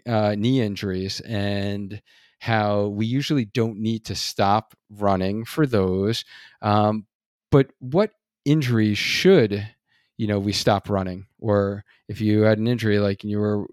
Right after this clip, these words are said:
just still worried and you, you're totally not sold yet on what Doctor Nicole and I have been talking about,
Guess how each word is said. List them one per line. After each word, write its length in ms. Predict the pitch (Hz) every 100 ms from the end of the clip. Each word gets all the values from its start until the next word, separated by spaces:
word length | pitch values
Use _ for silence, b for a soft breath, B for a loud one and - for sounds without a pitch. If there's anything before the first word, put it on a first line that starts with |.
| 101
just 240 | 104 117
still 580 | - - - - - 131
worried 720 | 147 151 160 113 104 139 - b b b b
and 180 | 113 107
you, 60 | 110
you're 300 | 110 107 110
totally 380 | - 135 143 160
not 220 | 160 170
sold 460 | - 180 160 160
yet 400 | 123 104 104 139
on 200 | 110 117
what 420 | 117 113 113 113 -
Doctor 380 | 117 120 147
Nicole 440 | 139 135 147 147 156
and 120 | 127
I 120 | 123
have 120 | 123
been 120 | 131 139
talking 480 | - 202 226 175
about, 460 | 107 101 98 107 139